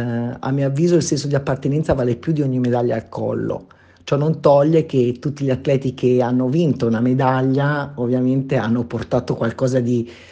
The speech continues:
adrenalitico nel,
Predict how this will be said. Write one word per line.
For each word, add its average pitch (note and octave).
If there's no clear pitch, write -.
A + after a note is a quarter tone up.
adrenalitico A#2+
nel, G2+